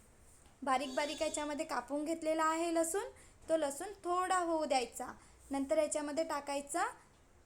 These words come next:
कांदा. कांद्याला वेगवेगळ्या याच्यामध्ये एक एक पीस करून घ्यायचा आणि बघा, कांदा सोडलेला आहे, थोडाच होऊ द्यायचा कांदा,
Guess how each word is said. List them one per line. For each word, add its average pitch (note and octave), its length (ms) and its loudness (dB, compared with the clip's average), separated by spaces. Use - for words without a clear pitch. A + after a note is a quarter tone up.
कांदा. D4 440 0
कांद्याला C#4 480 2
वेगवेगळ्या D4 560 0
याच्यामध्ये D4 540 0
एक D4 260 -4
एक D#4+ 200 -4
पीस F#4 280 -4
करून F4 280 0
घ्यायचा C4 440 -4
आणि C4+ 160 0
बघा, C#4+ 260 0
कांदा D4+ 380 0
सोडलेला C4+ 480 -2
आहे, A#3+ 160 -10
थोडाच D#4+ 540 2
होऊ D#4 160 0
द्यायचा C4 440 -6
कांदा, B3+ 320 -4